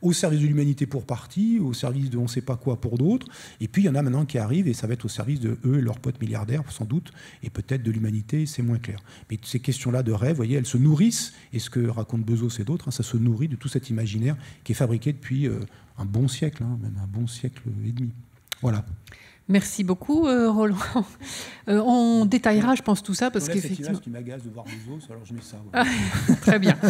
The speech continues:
Speaker 2: Euh, Jacques Arnaud, euh, Roland n'a pas du tout, euh, évoqué la dimension très intime du, du rêve, parce que le rêve, c'est quand même quelque chose, euh, entre nous et nous, hein, c'est la psyché.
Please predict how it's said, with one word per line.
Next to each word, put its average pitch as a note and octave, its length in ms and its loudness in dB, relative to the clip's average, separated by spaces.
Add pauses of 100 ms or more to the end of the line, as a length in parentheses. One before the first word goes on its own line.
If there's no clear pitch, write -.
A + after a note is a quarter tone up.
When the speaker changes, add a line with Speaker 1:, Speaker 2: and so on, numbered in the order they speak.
(520)
Speaker 2:
Euh, G#3 800 4
Jacques B3 280 0
Arnaud, A#3 340 4
euh, F#3+ 460 2
Roland A#3+ 320 2
n'a A3+ 140 0
pas A#3 100 0
du G#3+ 140 0
tout, A#3+ 260 2
euh, F#3 460 6
évoqué G3+ 360 2
la G3+ 120 4
dimension F#3+ 440 0
très F3 220 2
intime F#3 720 4
du, D#3+ 180 -2
du E3 140 -2
rêve, F#3+ 320 2
parce - 160 -6
que D#3 380 0
le D#3 100 2
rêve, F3+ 240 0
c'est F3+ 140 -4
quand D#3+ 120 -2
même D#3+ 140 2
quelque - 220 -8
chose, F#3+ 280 0
euh, D3+ 140 0
entre D#3 280 -2
nous F3 200 2
et D#3+ 60 2
nous, F#3+ 260 2
hein, F3 140 2
c'est D#3+ 180 -4
la D3 80 -2
psyché. G#3 480 -6